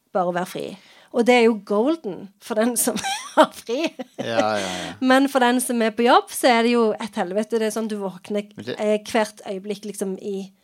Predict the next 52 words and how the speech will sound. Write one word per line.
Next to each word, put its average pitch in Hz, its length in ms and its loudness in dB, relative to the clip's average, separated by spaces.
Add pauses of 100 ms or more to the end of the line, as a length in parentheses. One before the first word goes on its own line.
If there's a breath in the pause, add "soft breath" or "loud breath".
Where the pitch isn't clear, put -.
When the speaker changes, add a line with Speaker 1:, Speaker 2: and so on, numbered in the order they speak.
(140)
Speaker 1:
eh, 202 140 -4
heisen, 208 500 -6
da. 196 120 -10 (240)
Speaker 2:
Men 123 100 0
jeg 131 80 -4
te-, - 120 -4
jeg 131 120 2
te-, 180 140 -2
Speaker 1:
Eh. 147 80 -2
Speaker 2:
jeg, 131 180 0
jeg 135 140 -4
tenkte 135 200 -6
litt 123 200 -2
at 104 180 -8
det 113 140 2
er 110 100 2
sånn, 107 300 -2
eh, 92 420 -4 (100)
det, 117 140 -2 (120)
det 123 120 -4
minner 127 260 0
litt 143 260 -4
om, 117 280 -2
eh, 98 240 -4 (160)
klassisk - 560 -10 (160)
dystopisk 120 560 -8
science 110 320 -6
fiction, 117 320 -10
bare 101 240 -2
at - 80 -16
det 98 160 -8
handler, 101 320 -8
i 101 80 -10
stedet 120 240 -2
for 113 120 -8
å 104 100 -4
handle 101 100 -8
om 101 160 -8
en 95 100 -10
stat 104 540 -4
som 107 240 -8
er 101 240 -6
sånn, 98 220 -10 (120)
som, 104 300 -12
som 92 260 -14
har 101 220 -8
kontroll, 104 480 -10
så 98 160 -10
er 98 80 -10
det 98 80 -6 (460 soft breath)
en, 98 260 -14
sånn, 98 240 -12